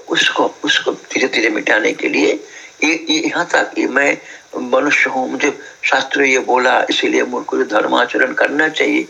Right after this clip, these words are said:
ये सब अज्ञान के अधीन है। हमको ठीक से नहीं जानने के कारण ही हम इस प्रकार चिंतन करते हैं। तो यहाँ इस प्रकार से दो श्लोक के माध्यम से कर्म और कर्म के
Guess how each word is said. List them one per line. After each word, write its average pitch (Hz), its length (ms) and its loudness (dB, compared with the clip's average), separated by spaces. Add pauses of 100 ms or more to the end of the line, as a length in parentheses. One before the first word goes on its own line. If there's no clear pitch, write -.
(460)
ये - 60 2
सब 71 560 2
अज्ञान - 480 0
के - 160 -6
अधीन - 360 -4
है। - 80 -20 (420)
हमको - 260 -4
ठीक - 240 -2
से 135 140 0
नहीं 139 260 0
जानने - 340 0
के - 120 -10
कारण - 340 2
ही 165 140 0 (300)
हम 113 160 -2
इस 113 100 -2
प्रकार - 280 2
चिंतन - 480 -4
करते - 360 -4
हैं। - 120 -14 (580)
तो - 240 -8 (340)
यहाँ - 180 -6
इस - 160 -2
प्रकार - 300 0
से - 160 2
दो 143 300 0
श्लोक - 460 0
के - 120 0
माध्यम - 520 0
से - 140 0 (600)
कर्म 139 320 2
और - 360 2
कर्म 131 380 0 (100)
के 170 100 2